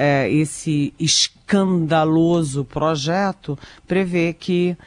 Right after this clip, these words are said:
eles vão ter direito a isso mesmo em férias. Então você tá com excesso de trabalho nas férias,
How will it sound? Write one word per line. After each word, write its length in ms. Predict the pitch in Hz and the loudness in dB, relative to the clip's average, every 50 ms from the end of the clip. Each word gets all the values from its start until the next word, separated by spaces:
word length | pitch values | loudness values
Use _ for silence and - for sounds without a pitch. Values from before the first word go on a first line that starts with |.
| - - - _ | -20 -20 -12 _
eles 320 | - 156 160 160 165 175 160 | 0 0 2 2 2 0 0
vão 200 | 156 160 160 160 | 0 0 0 0
ter 200 | 143 - 156 147 | 0 -2 -2 -2
direito 440 | 143 165 151 147 147 147 143 - 185 | 0 -2 0 0 0 -2 0 -2 -2
a 80 | 185 | -2
isso 320 | 196 220 247 240 - - 240 | 0 -2 -2 -4 -4 -2 0
mesmo 380 | 247 262 285 294 302 277 294 | 0 2 2 0 0 0 0
em 80 | 294 302 | 0 0
férias. 540 | - - 214 190 196 190 160 156 160 - - | 0 0 0 0 0 0 0 -2 -4 -4 -4
Então 260 | - 185 - - 208 | -4 -4 -2 -2 -2
você 220 | 208 220 196 - 196 | -2 -2 -4 -6 -6
tá 160 | - 180 180 | -4 -6 -4
com 140 | - 175 170 | -2 -2 -2
excesso 500 | 170 165 - - 135 123 123 - - 131 | -2 -4 -4 -4 -4 -4 -4 -8 -12 -12
de 80 | 131 | -10
trabalho 480 | - 160 160 156 143 131 120 110 107 123 | -6 -4 -4 -2 -2 -2 -2 -2 -2 -2
nas 220 | 143 160 180 - | -2 -2 -2 -4
férias, 500 | - - 202 214 233 233 240 240 226 - | -4 -2 0 0 0 0 -2 -4 -6 -8